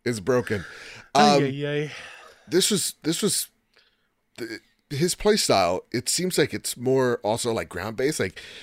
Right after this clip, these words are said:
Speaker 1: we're not seeing him jump in the air and juggle people as much.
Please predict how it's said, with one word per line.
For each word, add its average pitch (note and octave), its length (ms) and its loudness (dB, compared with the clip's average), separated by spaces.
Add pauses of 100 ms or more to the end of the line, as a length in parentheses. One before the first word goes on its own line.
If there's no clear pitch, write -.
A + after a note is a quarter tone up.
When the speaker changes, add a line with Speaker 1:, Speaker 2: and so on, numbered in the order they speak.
(120)
Speaker 1:
we're C#3 140 4
not G#3 160 4
seeing E3+ 240 2
him B2+ 100 4
jump C3+ 340 0
in B2+ 120 2
the A2+ 180 -2
air A2+ 180 2
and G#2+ 200 0
juggle G#2+ 340 -2
people A2 400 -4
as F#2+ 320 -2
much. - 460 0